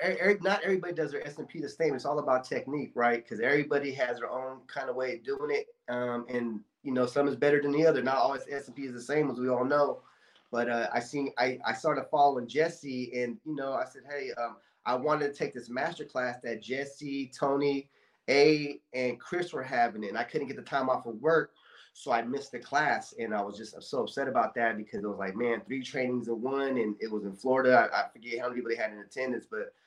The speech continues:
I missed that class. So I was like, "You know what? I want, at least wanna go train with Jesse because I see his work, and it's, I like it, you know, and I wanna see how he does his procedure." So, uh, I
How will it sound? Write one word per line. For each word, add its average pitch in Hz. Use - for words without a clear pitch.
I 98
missed 123
that 123
class. 131
So 113
I 110
was 107
like, 95
"You 117
know 117
what? 123
I 107
want, 117
at 123
least 123
wanna 117
go 110
train 117
with 104
Jesse 156
because 113
I 117
see 147
his 135
work, 147
and 113
it's, -
I 104
like 117
it, -
you 107
know, 113
and 117
I 113
wanna 120
see 135
how 120
he 156
does 123
his 107
procedure." 104
So, 101
uh, 98
I -